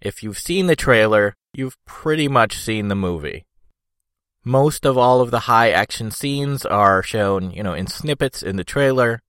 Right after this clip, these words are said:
There is a plot that's in the movie that they don't really show in the trailer,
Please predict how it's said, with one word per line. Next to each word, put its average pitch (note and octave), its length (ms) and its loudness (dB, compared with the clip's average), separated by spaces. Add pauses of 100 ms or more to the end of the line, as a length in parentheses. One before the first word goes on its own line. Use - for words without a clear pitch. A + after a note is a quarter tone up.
(840)
There C#3+ 140 2
is F3+ 220 0
a E3+ 80 -2
plot C#3 460 4
that's - 240 -10
in B2+ 100 -2
the C3 60 -4
movie B2 480 0
that A2 180 -4
they A2 120 -2
don't A2+ 200 -4
really A2 240 -2
show D#3+ 480 0
in D3+ 120 -4
the D3+ 80 -4
trailer, D3+ 560 -2